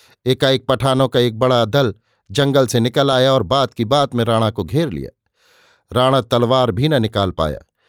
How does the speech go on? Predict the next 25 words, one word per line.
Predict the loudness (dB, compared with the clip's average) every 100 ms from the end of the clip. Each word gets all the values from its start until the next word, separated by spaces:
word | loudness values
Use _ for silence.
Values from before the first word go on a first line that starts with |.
| _ _
उसकी | -6 -2 0
मुश्कें | 0 0 -2 -4
कस | -2 -4 -4
ली | -10
गई। | -10 -20 _ _ _ _ -2
राणा | 2 2
ने | 2
लाल | 2 2 2
लाल | 2 2
आंखें | 0 -2 -4
करके | -2 -4 -8
कहा, | -10 -14 -16 _ _ _ _ _ _ -4
"यही | 0 2 2
सुल्तान | 2 -2 2 2 2
की | 0
दोस्ती | 2 2 2 0 -2
है?" | -2 -6 _ _ _ _ _ _ -10
"दोस्ती? | -4 0 0 0 -8 -14 _ _ _ _ _ _ -2
काफिर | 0 2 0 -2
की | 0 2
और | 4 2
दीनदार | 0 -2 -2 0 -2
की | -2 -6
कैसी | -4 -2 -4
दोस्ती? | -4 -4 -6